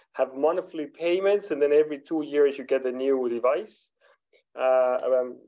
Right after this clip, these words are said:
you know, there's a scooter company called Augment, for example. Uh, they only do two-year periods, so it's, it's not really your classical subscription. It's more a way of doing, uh, long-term payments. So I think that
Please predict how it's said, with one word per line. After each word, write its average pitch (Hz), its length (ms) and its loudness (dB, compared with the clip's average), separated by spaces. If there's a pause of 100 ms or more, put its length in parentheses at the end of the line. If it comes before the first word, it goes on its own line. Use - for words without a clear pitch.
you 139 80 -4
know, 147 80 2
there's 156 220 4
a 143 180 -2
scooter 156 460 -4
company 139 360 -2
called 131 260 0
Augment, 147 520 -2 (120)
for 135 120 -2
example. 131 680 0 (300)
Uh, 123 360 0
they 147 340 2
only 160 320 0
do 139 260 -12
two-year 135 420 2
periods, 123 580 0
so 120 260 4
it's, - 400 -6
it's 127 300 -10
not 139 240 6
really 135 220 -4
your 120 180 6
classical 123 580 2
subscription. 117 640 0
It's 107 120 -4
more 127 220 6
a 120 80 4
way 123 280 0
of 117 100 2 (180)
doing, 123 320 -2
uh, 113 100 4
long-term 131 460 0
payments. 156 540 -4 (420)
So 147 140 4
I - 20 4 (300)
think 185 280 0
that - 300 4